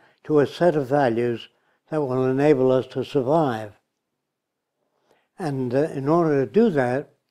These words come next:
I believe we have to declare all the Earth's resources as the common heritage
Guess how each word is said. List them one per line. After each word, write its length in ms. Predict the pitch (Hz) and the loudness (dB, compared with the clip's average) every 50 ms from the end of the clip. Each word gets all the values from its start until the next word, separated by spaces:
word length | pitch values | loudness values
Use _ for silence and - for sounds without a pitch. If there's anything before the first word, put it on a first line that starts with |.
| _ _ _ _ _ _ _ _ _ _ _ _ _ - | _ _ _ _ _ _ _ _ _ _ _ _ _ -10
I 140 | - 147 147 | -6 -6 -4
believe 460 | 107 131 135 135 139 151 165 175 151 | -2 0 2 4 4 6 4 4 4
we 200 | 156 160 147 131 | 2 2 2 2
have 200 | 123 143 160 160 - | 2 0 -2 -2 -2
to 100 | 156 135 | -2 0
declare 640 | 113 139 127 - - 147 151 143 139 131 120 - - - _ _ - | 0 0 -2 -2 0 2 4 4 4 4 0 -2 -6 -18 _ _ -4
all 320 | 196 170 156 165 175 175 | 2 4 8 8 8 8
the 200 | 165 180 170 160 | 8 6 6 8
Earth's 380 | 160 165 170 165 - - - - | 8 6 6 4 2 -2 -4 0
resources 720 | 156 175 185 160 - - 147 123 123 - - 123 123 120 - _ _ _ _ _ _ _ _ _ _ _ - | 2 2 2 2 0 -4 -4 -4 -6 -8 -12 -16 -16 -16 -20 _ _ _ _ _ _ _ _ _ _ _ -4
as 160 | 160 139 - | -4 -4 -2
the 120 | - 139 | -2 -4
common 480 | 131 - - - 165 180 190 190 180 156 | -4 -4 -2 0 0 2 2 2 2 0
heritage 680 | 147 165 180 170 143 117 - - 110 104 98 - - | 0 0 2 2 2 2 0 -6 -16 -18 -18 -20 -20